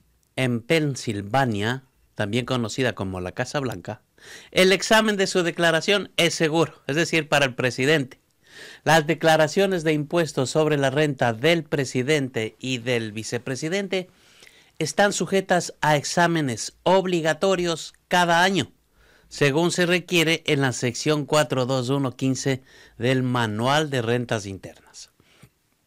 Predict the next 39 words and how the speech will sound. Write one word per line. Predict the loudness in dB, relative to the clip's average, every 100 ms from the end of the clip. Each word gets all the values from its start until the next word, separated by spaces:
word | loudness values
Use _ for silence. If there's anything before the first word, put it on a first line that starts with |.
| _ -20 -20 _ -20 -20 -20 _ -2
La | 2
buena | 4 4
noticia | 4 2 4 4 4
es | 0 2
que | 2 2 2
el | 2
resto | 4 2 2
de | 2
los | 2 2
contribuyentes | -2 0 -2 0 0 0 -2 0
de | 0
nuestra | 0 -2 -2 0 2
nación | 0 -2 0 0 0
tiene | -4 -2 0 0
un | -2
riesgo | -2 -2 -2 -4
sustancialmente | -6 -6 -8 -4 -4 -2 -2 -2 0 -2 -4 -4 -6 -6 _ _ -10
menor | -4 0 2 2 0 -2 _ _ _ _ _ _
de | -8 -4
ser | -2 -2
examinados. | -2 -6 -6 -8 -14 -20 -20 -20 -20 _ _ _ _ _ _ _ _ _ _ _ _ _ _ _ _ _ _ -4
Como | -2 -2
usted | 2 4
va | 6
a |
ver | 4 4
en | 4
este | 0 0 -2
cuadro | 4 6 6 2
que | 0
se | 0 0
ilustran | 2 0 2 2 2 4
las | 2 2
declaraciones | -4 0 2 2 0 0 0 0 0
de |
impuestos | -2 -2 -2 -2 -2 -6
sobre | -2 -2 0
la | 0 0
renta | 0 -2 0 -2